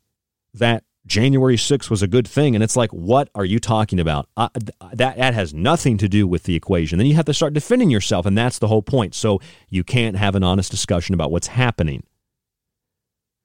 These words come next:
Everything's a pedophile symbol. Everything's a Pizzagate. Everything's adrenochrome. Because that discredits, despite the fact that there might be some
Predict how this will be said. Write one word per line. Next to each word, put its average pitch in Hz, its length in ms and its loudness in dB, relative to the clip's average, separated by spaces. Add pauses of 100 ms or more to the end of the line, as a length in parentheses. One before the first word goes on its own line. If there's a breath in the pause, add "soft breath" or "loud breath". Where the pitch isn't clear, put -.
(1040)
Everything's 156 400 2
a 165 40 2
pedophile 135 540 2
symbol. 131 340 2 (260 soft breath)
Everything's 151 600 0
a 156 80 2
Pizzagate. 110 840 2 (1000)
Everything's 151 440 2
adrenochrome. 117 880 0 (3750)
Because 107 320 -2
that 110 280 2 (840)
discredits, 107 760 0
despite 104 460 -2
the 107 60 -2
fact 95 340 0
that 90 120 -4
there 92 120 2
might 95 260 2
be 87 140 0
some 113 720 0